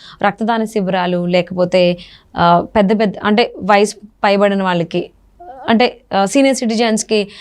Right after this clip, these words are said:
హెల్త్ క్యాంప్స్ కూడా కండక్ట్ చేస్తున్నారని, ఆ, వార్తలు వస్తున్నాయి. అంటే,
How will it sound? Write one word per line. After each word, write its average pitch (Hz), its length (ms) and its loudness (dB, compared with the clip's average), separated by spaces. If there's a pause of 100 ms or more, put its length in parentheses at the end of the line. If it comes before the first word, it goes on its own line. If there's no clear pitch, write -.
(160)
హెల్త్ 233 200 4
క్యాంప్స్ 240 300 -2
కూడా 220 140 2
కండక్ట్ 208 440 -4
చేస్తున్నారని, 202 560 -4 (280)
ఆ, 190 180 -4
వార్తలు 185 400 -2
వస్తున్నాయి. 180 320 -8 (280)
అంటే, 294 380 2